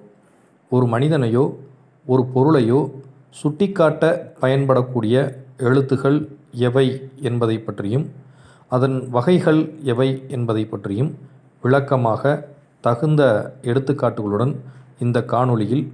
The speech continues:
விளக்கவிருக்கிறேன். இந்த காணொளியை முழுமையாக பார்த்து, இந்த சுட்டிக்காட்டும் எழுத்துக்களை பற்றி தெளிவாக அறிந்து கொள்ளுங்கள். இதுவரை தமிழ் நதி சேனலை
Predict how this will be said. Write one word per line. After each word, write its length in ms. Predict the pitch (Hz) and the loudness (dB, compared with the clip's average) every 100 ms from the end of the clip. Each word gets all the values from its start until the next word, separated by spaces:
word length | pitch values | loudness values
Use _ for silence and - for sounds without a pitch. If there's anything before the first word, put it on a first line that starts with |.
| - - | -12 -2
விளக்கவிருக்கிறேன். 920 | 120 120 117 110 104 117 127 165 - - - - 135 | -2 0 -2 -2 -6 -2 -2 -2 -6 -20 -20 -20 -8
இந்த 320 | 123 117 113 | -4 -2 -2
காணொளியை 600 | 113 127 123 120 139 - - - - - | 0 2 2 2 0 0 -8 -18 -20 -10
முழுமையாக 760 | 120 127 151 151 143 139 131 131 | -2 2 2 2 4 2 2 -4
பார்த்து, 640 | - 113 - - 165 - - _ _ | 0 0 0 0 -2 -2 -16 _ _
இந்த 420 | 120 113 110 110 - | -6 0 0 0 -4
சுட்டிக்காட்டும் 720 | 151 - 180 - 143 - 160 - - | -8 -2 -2 2 0 2 -4 -6 -6
எழுத்துக்களை 560 | 131 135 135 117 117 113 | -2 0 0 0 0 -2
பற்றி 460 | - - 135 - - - - _ | -8 -4 -4 -4 -12 -20 -20 _
தெளிவாக 800 | - 131 151 147 123 160 175 175 - | -2 2 4 4 2 2 0 0 -6
அறிந்து 360 | 123 123 131 107 | -2 0 2 0
கொள்ளுங்கள். 520 | 110 107 107 170 - - - _ - | 0 -2 0 -2 -2 -14 -20 _ -8
இதுவரை 640 | 120 139 123 120 170 190 - - | -2 2 2 2 0 -4 -14 -10
தமிழ் 340 | 123 123 165 | -2 0 2
நதி 240 | 170 143 131 - | 2 2 -2 -2
சேனலை 460 | 117 117 139 185 | -2 0 0 -2